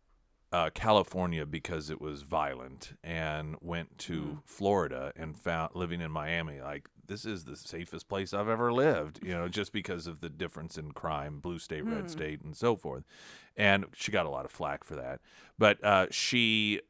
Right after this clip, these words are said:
Speaker 1: um, there's an article in Fox News because she did an interview with The Standard, and she, she talked about a number of things, believes getting canceled makes you cool, which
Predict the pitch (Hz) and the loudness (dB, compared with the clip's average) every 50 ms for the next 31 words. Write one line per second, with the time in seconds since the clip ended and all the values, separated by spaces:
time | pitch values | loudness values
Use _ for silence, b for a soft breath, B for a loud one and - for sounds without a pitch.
0 | - 62 73 92 90 87 85 82 82 80 85 - 95 98 85 95 92 90 92 107 | -8 -2 2 4 6 6 6 6 4 2 0 -2 -4 -2 -2 0 4 4 6 6
1 | 110 107 - 104 90 85 80 - 85 80 - - 98 107 104 95 82 85 80 87 | 6 4 2 -2 -4 -4 -2 -2 -2 -2 -2 -2 -2 0 0 0 -2 -4 -6 -6
2 | 78 76 - 80 73 73 71 71 73 71 69 65 71 69 65 64 - 71 - - | -8 -8 -8 -8 -8 -8 -8 -8 -8 -8 -8 -10 -10 -10 -10 -10 -10 -10 -6 -2
3 | - 120 139 139 113 - - 73 80 76 73 80 - - 101 98 92 69 - b | 0 0 0 0 -2 -2 -4 -6 -6 -6 -8 -8 -6 -4 -4 -4 -6 -6 -10 b
4 | b b b b b b b - - - 135 123 113 - 110 101 92 92 92 98 | b b b b b b b -12 0 4 6 6 6 6 6 6 6 6 6 2
5 | 101 98 92 85 - 90 82 85 87 - - 92 92 92 87 - 104 98 98 90 | 2 2 0 -2 -2 -2 -4 -4 -4 -4 -2 -2 -2 -2 -2 0 0 0 0 0
6 | 82 - 101 92 92 95 - - 90 80 80 87 87 82 - - 76 71 - - | -2 -4 -4 -2 -2 -4 -4 -4 -4 -4 -2 -4 -4 -4 -6 -6 -8 -8 -8 -10
7 | - - - 139 123 - 64 69 73 85 - - 104 104 92 - - - | -6 -2 0 0 0 0 -2 -6 -6 -8 -4 -2 0 0 0 0 -4 -10